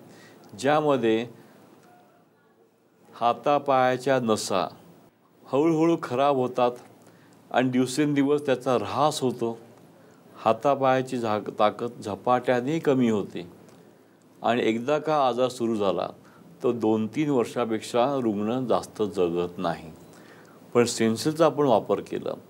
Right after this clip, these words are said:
आणि नवीन न्यूरॉन्स किंवा मज्जा पेशींची आपण निर्मिती केली, तर अशा रुग्णांमध्ये हळूहळू ताकद वाढायला लागते. इतकंच नाही, त्याला,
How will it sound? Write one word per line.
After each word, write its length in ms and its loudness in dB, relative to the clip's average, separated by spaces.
आणि 420 0
नवीन 640 0
न्यूरॉन्स 880 2
किंवा 160 2
मज्जा 520 2
पेशींची 680 -2
आपण 300 2
निर्मिती 460 -2
केली, 380 -6
तर 100 2
अशा 260 0
रुग्णांमध्ये 800 0
हळूहळू 560 0
ताकद 420 -2
वाढायला 480 0
लागते. 520 -2
इतकंच 460 -2
नाही, 220 0
त्याला, 340 4